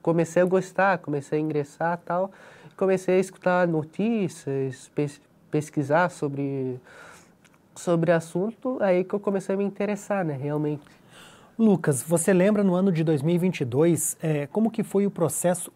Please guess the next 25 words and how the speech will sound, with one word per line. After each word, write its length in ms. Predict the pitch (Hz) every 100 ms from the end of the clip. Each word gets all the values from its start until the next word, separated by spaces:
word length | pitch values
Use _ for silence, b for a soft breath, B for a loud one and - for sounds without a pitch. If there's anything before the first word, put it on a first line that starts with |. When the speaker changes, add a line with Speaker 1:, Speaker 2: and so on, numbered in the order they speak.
| -
Speaker 2:
eleitoral 720 | 240 233 220 202 160 151 175
lá 160 | 196
na 100 | 220
Escola 340 | 196 - 170 143
Básica 600 | 143 160 156 139 - 147
João 300 | 123 143 151
Duarte? 500 | 135 135 160 156 - B B B B
Como 160 | 208 208
é 60 |
que 100 | 202
foi 180 | - 190
a 60 | 185
conversa 680 | 175 151 120 151 175 165
com 80 | 156
os 80 | -
professores 760 | 143 135 139 - 156 180 180
e 60 | 185
depois, 400 | 180 160 180 180
assim, 320 | 165 185 190
o 80 | 190
que 140 | 165
que 100 | 208
foi 140 | - 208
determinante 800 | 202 196 190 185 170 175 196 180
ali 260 | 160 190